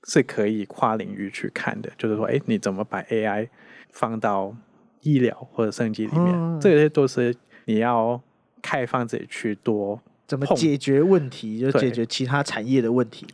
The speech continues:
Speaker 1: 对，对，多了解每个产业到底大家在做什么，然后有什么新的东西。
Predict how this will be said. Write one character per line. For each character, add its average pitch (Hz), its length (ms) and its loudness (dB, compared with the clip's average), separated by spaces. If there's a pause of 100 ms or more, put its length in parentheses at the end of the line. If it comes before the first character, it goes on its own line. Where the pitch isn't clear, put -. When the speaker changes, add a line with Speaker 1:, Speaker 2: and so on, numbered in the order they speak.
(120)
Speaker 1:
对， 110 140 2
对， 101 120 -4 (200)
多 156 220 6
了 110 180 4
解 104 140 2
每 95 160 -4
个 98 80 -2
产 - 240 -8
业 104 100 -2
到 104 160 -2
底 - 140 -8
大 101 120 -4
家 95 80 -6
在 104 180 2
做 92 260 -4
什 - 160 -8 (120)
么， 117 220 -8
然 98 180 0
后 101 380 2 (140)
有 95 120 4
什 92 140 -6
么 95 100 -6
新 98 220 -4
的 95 80 -8
东 92 180 -10
西。 - 340 -10